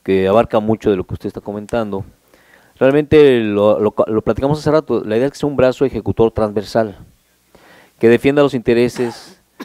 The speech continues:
que de alguna manera ustedes pueden tener y que ahorita adolecen por el tema del propio lenguaje, por el tema de seguridad, por el tema de salud, por el tema de que muchos programas no llegan por, por desconocimiento.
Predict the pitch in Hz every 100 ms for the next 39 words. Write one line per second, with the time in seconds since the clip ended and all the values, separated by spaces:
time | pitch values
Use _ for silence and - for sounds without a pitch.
0 | - - - 110 117 139 135 113 117 110
1 | 113 127 139 131 135 127 117 117 127 127
2 | 123 _ _ _ _ _ - 104 127 139
3 | 127 120 123 123 113 104 113 113 107 98
4 | 92 117 110 104 95 95 120 120 120 110
5 | - 95 - 101 101 92 90 90 98 117
6 | 117 104 95 104 101 - 92 98 117 123
7 | 117 104 - 123 117 110 113 - - 110
8 | 113 110 113 104 120 117 110 98 92 -
9 | _ _ _ - 107 104 - 104 101 101
10 | 117 127 123 117 107